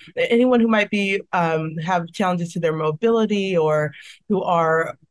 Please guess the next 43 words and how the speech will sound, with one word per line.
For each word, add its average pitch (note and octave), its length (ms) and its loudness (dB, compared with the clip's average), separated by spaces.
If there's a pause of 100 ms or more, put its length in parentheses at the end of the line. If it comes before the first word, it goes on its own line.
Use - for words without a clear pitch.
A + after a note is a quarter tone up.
who F3+ 180 -4
are E3+ 280 2
older F#3+ 340 0
or F3 360 2
even G3 260 -4
people F3+ 260 -6
with, D#3+ 100 -4
like, D#3 200 -4
young D#3 240 -4
children, G#3+ 540 0
things F#3 200 -10
like E3+ 160 -2
that, D#3+ 160 -2
that D#3 100 -4
there D#3+ 180 0
are, D#3+ 340 0
are F3 200 2
ways E3 380 0
for E3 120 0
them D#3 280 -2 (120)
to D3+ 420 -4 (360)
maybe A#3 220 4
move F#3+ 220 2
a F3+ 60 0
little F3 200 0
bit E3+ 160 -2
more D#3+ 300 0
efficiently D3+ 800 -6
through D3 520 -4 (420)
some F3+ 220 -2
of D3+ 160 -2
the, D#3 220 0
like, D3 340 -6 (200)
gateway D#3+ 360 -2
points, D3 440 -6
like D#3+ 160 -2
getting E3+ 240 -2
on D#3 80 -2
and D#3 100 -4
off D3+ 160 -4
the E3 80 -10
boat E3 440 2
or C#3+ 320 -2